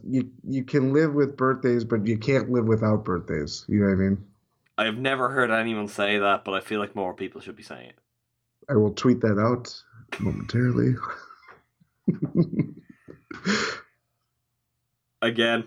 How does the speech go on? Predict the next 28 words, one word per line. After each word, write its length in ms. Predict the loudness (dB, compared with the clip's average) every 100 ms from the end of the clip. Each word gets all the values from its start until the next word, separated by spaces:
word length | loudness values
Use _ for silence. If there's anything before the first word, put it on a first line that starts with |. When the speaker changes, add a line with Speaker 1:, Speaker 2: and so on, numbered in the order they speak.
| -2
Speaker 2:
not 180 | -4 0
saying 260 | 2 2
who 80 | 2
this 200 | 0 -2
is 100 | -8
from. 400 | 0 4 4 0 _ _ _
Um, 360 | -4 2 2 2
I 140 | 0 -2
have, 480 | -2 2 2 0 -12 -20 -20 0
I 140 | 2 2
have 140 | -2
a 40 |
prediction. 600 | -6 -6 -6 -8 -10 -12 -14 _ _ _ _ _ _ _ _ _ _ _
Vaughn 500 | -12 -2 0 2 0
will 180 | -2 -4
light 300 | 0 0 0
up 180 | -4 -4
the 140 | -4
G 280 | -4 -4 -6
League 300 | -6 -8 -8
next 360 | -12 -16 -18 -14
year, 300 | -12 -12 -14 _
and 100 | -12
we 100 | -12
will 120 | -10 -10
all 280 | -8 -8
call 240 | -8 -12 -12
him 240 | -12 -16